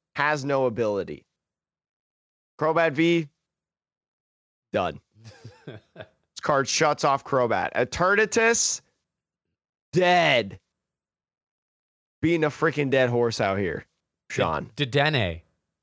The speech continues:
Speaker 2: dead.
Speaker 1: Yeah, even, like, before rotation, you know, Dene, done.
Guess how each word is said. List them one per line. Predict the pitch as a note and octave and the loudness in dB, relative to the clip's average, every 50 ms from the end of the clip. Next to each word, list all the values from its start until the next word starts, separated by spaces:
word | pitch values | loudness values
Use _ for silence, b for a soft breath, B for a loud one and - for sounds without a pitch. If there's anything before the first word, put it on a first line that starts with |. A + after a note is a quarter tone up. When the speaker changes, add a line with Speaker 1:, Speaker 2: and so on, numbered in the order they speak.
| _ _ _ | _ _ _
Speaker 2:
dead. | C#3+ C3 A#2+ G#2+ F2+ E2+ E2 E2+ - _ _ _ _ _ _ _ _ _ _ _ _ _ _ _ _ _ _ - | 0 0 2 0 -2 -6 -10 -16 -20 _ _ _ _ _ _ _ _ _ _ _ _ _ _ _ _ _ _ 0
Speaker 1:
Yeah, | F3 G3+ A#3 B3 B3 G3+ | 2 2 4 4 4 4
even, | E3+ F#3+ G#3 A3+ A#3 G#3+ | 4 4 4 2 2 2
like, | G#3 G3+ G3 E3 C#3+ | 2 2 2 0 0
before | D#3+ F3 D#3 C3+ E3+ F#3+ G3 | 0 0 2 2 2 2 4
rotation, | F3 F3+ F3 E3 - E3+ E3+ F3 E3 D#3+ C#3 B2 | 4 4 2 2 2 2 2 2 2 2 0 2
you | A#2+ A#2+ | 2 2
know, | A#2 A#2 A2+ | 2 2 2
Dene, | G#2 G2+ B2 B2+ B2+ C3+ C3+ C3+ C3 C3 B2+ A#2 A2 A2 - _ | 2 2 2 2 4 4 4 4 4 2 2 0 -4 -10 -8 _
done. | - C3 A#2+ A#2 G#2+ F#2+ E2+ - | 0 2 2 2 2 0 -2 -6